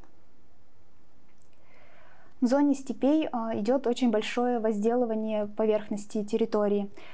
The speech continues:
А, данная территория распахана уже на семьдесят-восемьдесят процентов. На данной территории происходит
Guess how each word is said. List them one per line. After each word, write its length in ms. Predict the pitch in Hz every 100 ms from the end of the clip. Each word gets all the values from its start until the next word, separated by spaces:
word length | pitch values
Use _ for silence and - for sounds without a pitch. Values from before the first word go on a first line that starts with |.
| - -
А, 160 | 233 220
данная 360 | 220 262 254
территория 540 | 240 226 214 262 285 233
распахана 560 | 226 - 254 254 233
уже 240 | 214 208 240
на 140 | 226
семьдесят-восемьдесят 880 | - 240 240 233 208 214 - 233 220
процентов. 580 | - 233 220 208 202 - - - - - - - - - - - -
На 100 | 226
данной 260 | 220 247 247
территории 560 | 240 226 226 277 285
происходит 960 | 254 - 214 214 208 208 208 262 269